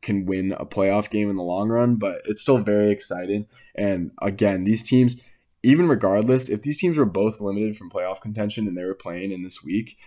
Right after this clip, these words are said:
um, which I guess, like, they tech-, like, let's be honest, they, they practically are. Neither of these teams are most likely gonna make the playoffs.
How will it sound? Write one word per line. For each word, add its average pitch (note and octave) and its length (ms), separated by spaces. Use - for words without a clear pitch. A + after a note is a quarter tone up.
um, F#2 220
which F#2+ 160
I G#2 140
guess, G2+ 200
like, - 260
they A2 140
tech-, G#2+ 360
like, F2 300
let's G#2+ 180
be D2 140
honest, A#1+ 260
they, G#2 200
they A2 100
practically F#2 680
are. B1 300
Neither G#2 260
of G#2 60
these G2 120
teams F2 300
are D2+ 140
most F2+ 400
likely D2 280
gonna C#2+ 160
make C#2+ 200
the - 60
playoffs. D2 500